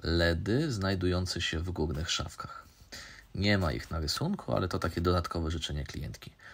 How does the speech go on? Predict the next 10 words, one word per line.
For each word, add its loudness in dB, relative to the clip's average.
Z -6
tego 6
klawisza 0
włączane 2
były 4
pierwotnie 0
lampy 6
w -14
tym 0
miejscu 0